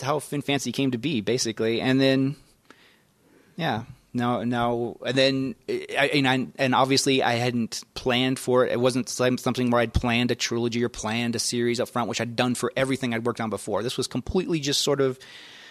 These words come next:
off the top of my head stuff, making it up and having fun as I went along. So then it was like,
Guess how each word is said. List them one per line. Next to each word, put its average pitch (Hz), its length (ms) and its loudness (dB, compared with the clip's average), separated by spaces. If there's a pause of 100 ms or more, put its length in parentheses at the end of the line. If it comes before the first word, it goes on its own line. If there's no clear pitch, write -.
(560)
off 127 140 -2
the 123 60 -8
top 131 220 0
of 120 60 0
my 113 100 2
head 110 260 0
stuff, - 440 -4
making 117 320 -4
it 117 80 0
up 113 160 -6
and 110 120 -8
having 113 240 0
fun 117 220 -2
as 101 80 -4
I 107 60 -4
went 107 160 -4
along. 113 440 0
So 120 140 -2
then 127 160 2
it 127 40 0
was 113 180 -4
like, 117 340 -2